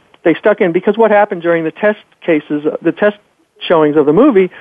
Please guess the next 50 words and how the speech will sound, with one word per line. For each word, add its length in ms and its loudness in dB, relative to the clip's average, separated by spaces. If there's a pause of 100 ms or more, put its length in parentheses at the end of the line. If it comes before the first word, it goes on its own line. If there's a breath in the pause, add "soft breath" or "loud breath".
(400 loud breath)
was 120 -2
people 240 2
came 200 0
out 80 0
and 80 -2
they 60 0
go, 160 4
"Well, 240 4
we, 120 4
we're 180 2
upset 320 -2
'cause 100 -10
we 80 0
don't 140 0
know 80 0
if 80 -8
they 80 -2
got 140 0
married 260 0
or 80 -2
not." 180 -4 (460 loud breath)
So 80 2
rather 240 4
than 80 0
go 140 2
film 260 0
a 40 -2
new 220 -4
scene 260 2
when 120 2
all 140 2
the 100 2
actors 300 -2
have 120 -4
dispersed, 500 -2 (320 loud breath)
they 100 0
just 200 -2
throw 180 2
wedding 300 0
pictures 380 -6
in 120 -2
at 120 -6
the 160 -2
end 280 -4
to, 120 0
like, 300 -2
tie 320 0
up 180 -2
the 80 0
resolution 720 0